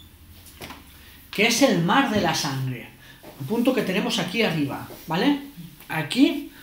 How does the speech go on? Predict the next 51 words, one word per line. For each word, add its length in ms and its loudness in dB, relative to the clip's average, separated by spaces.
lo 100 0
buscamos, 640 2
¿vale? 460 0
Poniendo 280 0
la 80 2
mano 220 0
así, 500 4
lo 60 -2
vamos 240 2
a 60 0
encontrar, 580 0
el, 160 0
el 180 -4
que 120 -2
es 140 0
el 120 0
músculo 320 0
de 120 2
la 120 2
risa, 480 2
cuando 240 -2
te 60 -4
aprieta 340 -2
la 140 2
rodilla, 520 2
¿vale? 200 0
El 80 0
punto 380 2
ese 180 -2
que 100 -2
te 60 -2
aprieta. 480 -2
El 180 4
diez 160 4
de 100 6
bazo 440 0
lo 160 4
que 80 2
hace 160 6
es 60 6
movilizar 500 2
la 120 0
sangre. 480 0
Va 60 8
a 60 8
ir 140 2
bien 320 4
para 400 4
im-, 160 2
implantar 600 2
movimiento 840 2